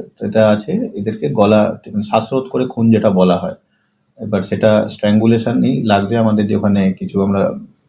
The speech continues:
তার পেয়েছি, মোবাইলের যে চার্জিং এর তার, এরকম টাইপের তার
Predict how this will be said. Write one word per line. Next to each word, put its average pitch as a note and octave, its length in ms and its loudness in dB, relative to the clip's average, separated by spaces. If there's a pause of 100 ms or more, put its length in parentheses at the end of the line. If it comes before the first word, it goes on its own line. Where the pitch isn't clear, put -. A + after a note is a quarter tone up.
তার G#2 200 2
পেয়েছি, G#2 500 -2 (120)
মোবাইলের G2+ 520 0 (140)
যে F#2 80 -10
চার্জিং G2 420 0
এর F#2+ 120 -4
তার, F#2+ 180 2
এরকম F#2+ 300 -2
টাইপের F#2 280 0
তার F#2+ 160 -2